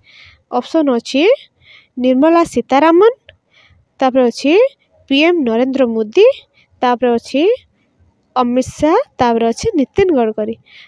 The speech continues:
ତ ଏଇଟା ମନେ ରଖିବେ, prime minister ନରେନ୍ଦ୍ର ମୋଦି ଏଟାକୁ, ଏ ସ୍କିମ୍ଟାକୁ approve କରିଛନ୍ତି। ତାପରେ ଦେଖିବା।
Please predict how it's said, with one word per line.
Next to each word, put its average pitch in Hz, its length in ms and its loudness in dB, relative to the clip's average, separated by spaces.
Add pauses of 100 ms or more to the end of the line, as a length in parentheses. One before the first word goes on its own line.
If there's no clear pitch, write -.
ତ 277 60 -4
ଏଇଟା 262 160 0
ମନେ 233 260 -2
ରଖିବେ, 294 600 0 (720)
prime 254 240 0
minister 254 360 0 (100)
ନରେନ୍ଦ୍ର 254 480 0
ମୋଦି 214 400 -4 (760)
ଏଟାକୁ, 254 340 -2 (160)
ଏ 262 140 0
ସ୍କିମ୍ଟାକୁ 240 600 -2 (1040)
approve - 580 -4 (100)
କରିଛନ୍ତି। 226 640 -6 (840)
ତାପରେ 226 180 -4
ଦେଖିବା। 254 380 -2